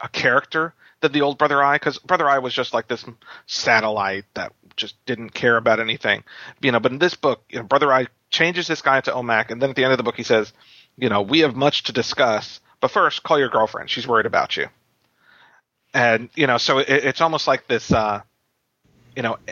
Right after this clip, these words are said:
artificial intelligence with maybe a little bit of humor behind it. Um, this does take place at Cadmus. You do see Double X, if you're a fan of that, those characters, and that's, uh, you know, that aspect of the D C universe. So,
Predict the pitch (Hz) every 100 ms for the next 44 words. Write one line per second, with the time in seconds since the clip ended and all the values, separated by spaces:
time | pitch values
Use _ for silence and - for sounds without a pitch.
0 | - 123 127 131 120 127 110 135 117 110
1 | 110 - 113 123 113 117 117 113 113 110
2 | 123 113 104 104 101 101 98 - - -
3 | - - - 117 113 107 123 127 - 143
4 | 139 - 147 - 131 135 - - 127 120
5 | 123 - 120 110 120 - 117 127 120 110
6 | 117 - - - - - 117 107 120 117
7 | 107 110 - 120 113 - 123 113 - 107
8 | 107 - - - - - - 127 117 110
9 | - - 98 - - - 117 101 110 104
10 | - _ _ 123 127 - 127 104 - 104
11 | 107 95 107 - _ - - 127 113 120
12 | 110 117 95 - - - - - - -
13 | - 139